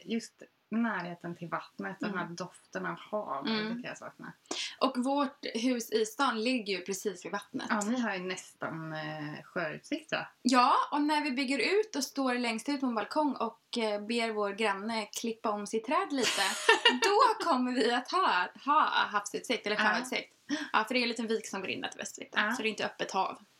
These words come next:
Speaker 1: Men så här är det ju, att,
Speaker 2: Mm.
Speaker 1: eh, ni, eh, flyttade från Stockholm,
Speaker 2: Ja.
Speaker 1: eh,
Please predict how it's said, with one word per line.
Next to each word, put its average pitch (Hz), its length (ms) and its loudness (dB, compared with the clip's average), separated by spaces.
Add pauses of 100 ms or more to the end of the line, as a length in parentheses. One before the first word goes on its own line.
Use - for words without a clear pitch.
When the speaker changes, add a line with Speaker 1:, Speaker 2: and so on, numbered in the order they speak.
(380)
Speaker 1:
Men 254 180 0
så 311 100 0
här 339 220 2
är 156 120 -2
det 143 80 -8
ju, 165 180 -6
att, - 120 -6
Speaker 2:
Mm. 269 380 2
Speaker 1:
eh, 185 520 -4 (300)
ni, 269 320 0 (560)
eh, 226 60 -6
flyttade 175 380 -4
från 170 160 -6
Stockholm, 190 540 -4 (600)
Speaker 2:
Ja. 214 240 2 (160)
Speaker 1:
eh, 208 100 -2